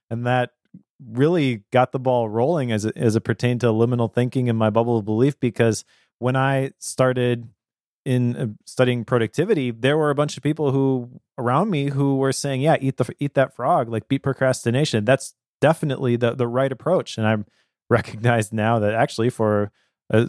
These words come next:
certain group of people, that's actually the worst advice that you can give someone. And there's so much more when it comes to true productivity, which,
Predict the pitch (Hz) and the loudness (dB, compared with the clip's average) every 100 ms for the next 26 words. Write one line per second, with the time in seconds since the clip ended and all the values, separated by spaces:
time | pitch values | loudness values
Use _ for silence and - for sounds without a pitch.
0 | - - - 131 120 123 113 131 147 123 | -4 -10 -4 -2 0 -2 0 -4 0 -2
1 | 120 113 135 - 143 - 131 117 107 127 | -2 -2 -2 0 -4 -2 -2 0 0 0
2 | 135 131 117 123 127 - 117 110 123 123 | -2 -6 -2 0 0 -2 -4 -2 -2 0
3 | 113 104 127 220 - 117 104 101 98 101 | -2 0 2 2 2 0 2 0 -2 -8
4 | _ _ _ _ - 139 135 139 - - | _ _ _ _ -4 -2 2 0 0 -2
5 | 156 170 151 - 131 135 160 147 131 127 | 0 0 -4 -6 -8 -2 0 0 0 -2
6 | 123 _ _ - 127 139 - 139 147 143 | -6 _ _ -2 0 0 0 0 0 -2
7 | - 123 - 139 - 131 117 - 143 131 | -2 -2 0 -2 2 2 0 0 0 2
8 | 120 120 120 117 - - - | 0 0 0 0 0 -10 -12